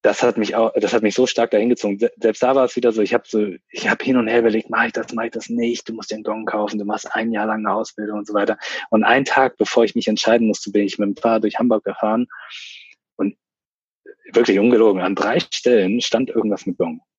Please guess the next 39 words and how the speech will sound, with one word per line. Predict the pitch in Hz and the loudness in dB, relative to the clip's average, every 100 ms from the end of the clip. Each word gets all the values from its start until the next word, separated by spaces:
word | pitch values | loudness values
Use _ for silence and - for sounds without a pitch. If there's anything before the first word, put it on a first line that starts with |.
| _ _ _ _ _ _ _ _ _ | _ _ _ _ _ _ _ _ _
Also | - 104 101 | 0 4 4
ich | - | 4
bin | 107 | 2
an | 98 95 | 2 0
einem, | 92 85 - _ - - - - - | -2 -8 -18 _ -20 -18 -16 -18 -6
an | 101 95 | 0 2
einem, | 95 92 92 90 | 2 -2 -4 -6
äh, | 90 90 90 90 90 90 | -2 0 0 0 -2 -2
Shop | - 143 | -2 -2
vorbeigefahren, | - 120 117 113 110 110 110 | 0 2 4 4 2 -2 -2
wo | 104 | 0
was | 95 101 | 0 -4
mit | 92 | -4
Gong | 98 101 | -4 -4
stand. | - 98 95 | -4 -4 -4
Dann | 90 90 | -4 -2
bin | 92 | -4
ich | 92 | -4
an | 92 | -6
der | 90 | -8
Kung-Fu-Schule | - 92 - - 143 180 - - 92 82 | -8 -10 -10 -10 -8 -6 -6 -6 -4 -6
vorbeigefahren | - - 85 87 - 90 90 | -8 -8 -6 -6 -8 -6 -6
oder | 87 | -2
so, | 101 | 0
die | 98 98 | 2 0
aber | 95 101 | 2 2
irgendwie | 117 117 98 | 2 2 0
mit | 87 - | -2 -2
Gong | 98 107 120 | -2 0 0
hieß, | 90 95 90 | 0 -2 -2
also | 90 | -4
Gong | 87 92 104 95 | 0 0 0 -4
Fu | - 127 101 | -2 0 0
oder | 82 85 | 0 2
sowas. | 98 110 - - - | 2 2 -4 -12 -2
Ganz | 104 113 - | 0 2 0
groß, | 90 87 92 | -2 -2 -2
ne? | 95 135 151 | 0 0 0
So, | - 82 | -2 -2